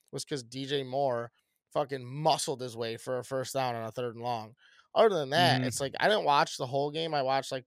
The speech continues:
Speaker 1: red zone and flipping back and forth.
Speaker 2: Right.
Speaker 1: But, like, I, I don't know. He made some good plays, good throws, good runs. But once again, fourth quarter,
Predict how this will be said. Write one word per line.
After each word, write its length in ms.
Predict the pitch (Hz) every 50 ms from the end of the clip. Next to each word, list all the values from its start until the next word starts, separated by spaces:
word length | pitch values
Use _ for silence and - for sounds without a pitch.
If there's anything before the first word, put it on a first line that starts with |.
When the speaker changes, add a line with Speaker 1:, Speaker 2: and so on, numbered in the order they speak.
| _
Speaker 1:
red 220 | - 127 127 127 120
zone 280 | 127 135 127 131 127
and 160 | 123 117 113 110 _
flipping 300 | _ - 147 139 131 131
back 180 | 131 131 131 120
and 100 | 120 110
forth. 240 | - 127 131 139 151 - _ _ _ _ _ _ _ _ _ _ _ _ _ _ _
Speaker 2:
Right. 220 | - 127 117 110 113
Speaker 1:
But, 40 | 131
like, 280 | 131 127 117 - _ _ _ _ _ _ - -
I, 100 | 180 - -
I 120 | 107 139
don't 140 | 147 151 143
know. 260 | 131 120 107 - - -
He 100 | - 151
made 220 | 156 170 180 180 170
some 140 | - 165 147
good 200 | 139 160 156 147
plays, 280 | - 165 156 160 156 143
good 220 | 139 151 147 -
throws, 260 | - 147 147 143 135
good 160 | 131 139 143
runs. 540 | 127 127 131 131 131 131 127 123 120 110 - _ -
But 80 | 117
once 260 | 110 110 123 123 120 -
again, 300 | 110 120 117 113 117 117
fourth 280 | - 123 123 117 -
quarter, 440 | - - 123 120 117 117 117 113 113